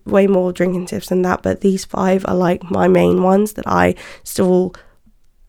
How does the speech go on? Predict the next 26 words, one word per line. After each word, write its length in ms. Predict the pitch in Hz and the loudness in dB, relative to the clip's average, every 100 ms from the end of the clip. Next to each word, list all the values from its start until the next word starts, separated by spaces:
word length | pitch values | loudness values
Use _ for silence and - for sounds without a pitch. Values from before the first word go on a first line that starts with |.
| _ | _
kind 180 | 202 196 | -4 -2
of 80 | 196 | -2
apply 640 | 190 - 196 180 196 208 196 | -4 -2 2 2 2 0 0
and 180 | 190 | 2
live 160 | 185 180 | 4 2
vicariously 1000 | 185 180 - 185 185 185 - 196 190 180 - - - - - | 2 -2 -2 -2 0 -2 -4 -2 -2 -4 -12 -20 -20 -20 -8
by, 340 | 190 202 302 - - - | -2 -2 -4 -10 -20 -4
religiously 500 | 220 208 202 - - | 4 6 4 0 -6
by, 380 | - - - 202 - - - _ _ _ - | -4 -4 -4 -8 -12 -16 -18 _ _ _ -10
religiously. 720 | - 226 208 196 185 - 196 - - - - | -2 2 2 0 -4 -2 -4 -8 -20 -18 -2
Um, 540 | 196 190 196 196 190 _ _ _ _ _ _ _ _ - | 4 6 4 2 -4 _ _ _ _ _ _ _ _ 0
and 160 | 196 | 2
yeah, 280 | 220 220 - - | 2 0 -2 0
I'm 140 | 240 | 6
gonna 260 | 240 233 220 | 6 6 4
do 220 | 226 220 | 2 4
another 280 | 208 202 202 | 4 4 4
one 140 | 196 | 4
of 100 | 196 | 2
these 380 | 196 196 190 - | 2 2 0 -6
and 380 | - 196 190 190 - - | -2 0 0 -2 -10 -8
probably 200 | - 208 | 0 2
talk 240 | 202 196 208 | 2 -2 -4
about, 400 | 190 196 190 - | -2 0 0 -2
like, 260 | 190 - | -4 -2
um, 380 | 202 185 190 185 | 0 2 0 -2